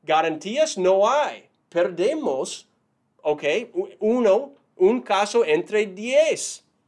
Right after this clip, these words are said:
¿Ok? Perdemos casos también.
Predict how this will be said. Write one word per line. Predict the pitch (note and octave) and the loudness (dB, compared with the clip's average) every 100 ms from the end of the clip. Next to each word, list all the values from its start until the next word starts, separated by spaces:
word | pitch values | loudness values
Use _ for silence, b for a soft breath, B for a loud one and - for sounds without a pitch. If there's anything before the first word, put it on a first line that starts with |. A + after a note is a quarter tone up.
| _ _ _ _ _ _ _ _ | _ _ _ _ _ _ _ _
¿Ok? | C#3 D3 G#3+ G#3+ | -6 -2 -4 -2
Perdemos | F3+ F3+ F3+ G#3+ D4 D#4 G3 | -2 -2 0 0 2 2 -2
casos | - A#3+ B3+ A#3+ - | -2 -4 -2 -6 -6
también. | G#3+ G#3+ G#3+ C4 D#4+ F3 A2 | -6 -4 0 2 2 0 -6